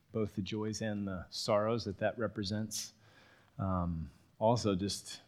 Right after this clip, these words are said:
boy, I don't know if we could have sung a better song right before diving into this passage, "Show us Christ." Uh, "Reveal your glory until every heart confesses Christ is Lord." But then also, "Where else can we go, Lord?"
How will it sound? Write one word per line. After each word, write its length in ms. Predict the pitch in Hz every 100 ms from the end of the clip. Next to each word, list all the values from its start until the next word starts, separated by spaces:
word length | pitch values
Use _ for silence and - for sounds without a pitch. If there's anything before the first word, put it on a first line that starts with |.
| -
boy, 200 | 110 95
I 160 | 104 - - - - -
don't 80 |
know 80 | 107
if 100 | 98
we 80 | 110
could 140 | 110
have 80 | 98
sung 220 | - 117
a 40 | 98
better 220 | 101 101
song 520 | - 117 107 104 95 -
right 180 | 110 107
before 560 | 113 107 110 107 104 - - - - - _ _ - 110
diving 380 | 110 110 113 107
into 200 | 107 98
this 180 | 110
passage, 760 | - 110 107 107 135 131 - - - -
"Show 300 | - 110 104
us 100 | -
Christ." 600 | - 101 110 117 - - _ - - - - _ -
Uh, 160 | 104 95
"Reveal 320 | 98 92 113
your 160 | 110 101
glory 380 | 101 107 110 107
until 260 | 95 113
every 220 | 104 104
heart 260 | 92 104 -
confesses 580 | 101 92 110 95 101 92
Christ 380 | - 101 101 -
is 140 | 92
Lord." 240 | 104 110
But 100 | 101
then 160 | 95 107
also, 580 | - 107 139 - 104 95
"Where 360 | 92 98 120
else 160 | 123 120
can 200 | - 113
we 120 | 107
go, 320 | 85 107 110
Lord?" 400 | 120 120 120 127